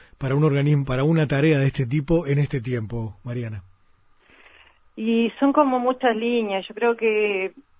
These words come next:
Speaker 2: primero, eh, quisiera,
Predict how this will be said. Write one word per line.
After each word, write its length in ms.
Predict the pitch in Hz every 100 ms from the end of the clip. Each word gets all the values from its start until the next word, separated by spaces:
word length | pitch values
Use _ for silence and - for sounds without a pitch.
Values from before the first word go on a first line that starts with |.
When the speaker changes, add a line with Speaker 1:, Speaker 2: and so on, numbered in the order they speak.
| _ _ _
Speaker 2:
primero, 720 | 196 202 226 233 233 208 190 - 180 _ _ -
eh, 140 | - -
quisiera, 540 | - - 233 220